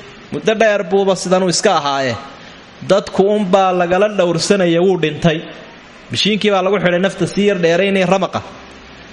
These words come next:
Ramaqa iyo neefsiga sii yar dheeraynaya, haddana kadib dhimay. Marka halkaa nasku waxa uu ku tusayaa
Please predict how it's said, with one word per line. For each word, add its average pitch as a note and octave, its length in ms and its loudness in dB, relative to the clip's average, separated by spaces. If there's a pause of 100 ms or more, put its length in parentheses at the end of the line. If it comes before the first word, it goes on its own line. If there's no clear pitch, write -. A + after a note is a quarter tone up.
Ramaqa E3+ 360 0
iyo F#3 180 2
neefsiga F3 500 0
sii F#3+ 200 0
yar F#3 100 0
dheeraynaya, D#3+ 520 0
haddana F3+ 340 0
kadib D3+ 320 -2
dhimay. C3+ 280 0 (1900)
Marka E3 200 -2
halkaa F3 260 0
nasku F3+ 300 -2
waxa F3+ 200 0
uu D3 80 -2
ku F#3 140 -4
tusayaa B2+ 500 0